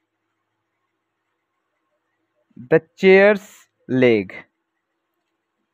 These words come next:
अब देखें, चेयर क्या है, एक नॉन लिविंग थिंग है। क्या है, नॉन लिविंग थिंग है, तो हम इसके साथ कभी भी ये यूज़ नहीं करेंगे। और यहाँ पे हम क्या यूज़ करेंगे,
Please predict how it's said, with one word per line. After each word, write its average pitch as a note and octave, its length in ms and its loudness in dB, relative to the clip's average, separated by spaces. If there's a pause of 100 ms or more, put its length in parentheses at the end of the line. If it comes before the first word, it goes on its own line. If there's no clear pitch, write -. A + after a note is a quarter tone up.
(260)
अब F3 80 -8
देखें, G3+ 420 -4
चेयर F#3 340 0
क्या A3 220 2
है, G#3+ 140 -2
एक F#3 320 -8
नॉन D#3+ 340 -2
लिविंग F3+ 500 -2
थिंग F3+ 140 -4
है। D3+ 240 -6 (260)
क्या F#3+ 140 -2
है, A3+ 220 -4 (320)
नॉन E3+ 320 0
लिविंग A3 420 -4
थिंग G#3+ 160 -6
है, G3+ 200 2
तो G#3 200 -4
हम G3 160 -4
इसके A3 320 -2
साथ G#3 300 0 (100)
कभी G3+ 440 0
भी G3+ 340 -8 (560)
ये G#3+ 200 2
यूज़ G3 480 -4
नहीं E3 420 0
करेंगे। F3+ 480 -2 (240)
और G3+ 160 0
यहाँ F#3+ 340 -2
पे G#3 120 -2
हम G3+ 180 -2
क्या G#3 200 -2
यूज़ G#3 260 -8
करेंगे, F#3 440 -2